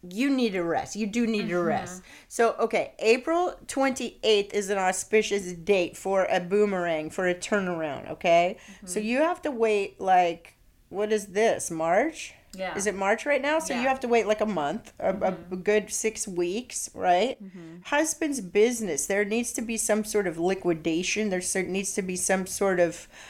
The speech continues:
Speaker 1: um, uh,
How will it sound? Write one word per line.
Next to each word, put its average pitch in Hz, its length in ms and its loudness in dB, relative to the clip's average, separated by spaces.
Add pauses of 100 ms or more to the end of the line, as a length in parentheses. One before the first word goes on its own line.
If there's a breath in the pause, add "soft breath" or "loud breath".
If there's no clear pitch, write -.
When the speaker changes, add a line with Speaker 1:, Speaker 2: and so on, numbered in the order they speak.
(180 loud breath)
Speaker 1:
um, 160 840 2 (680)
uh, 165 360 0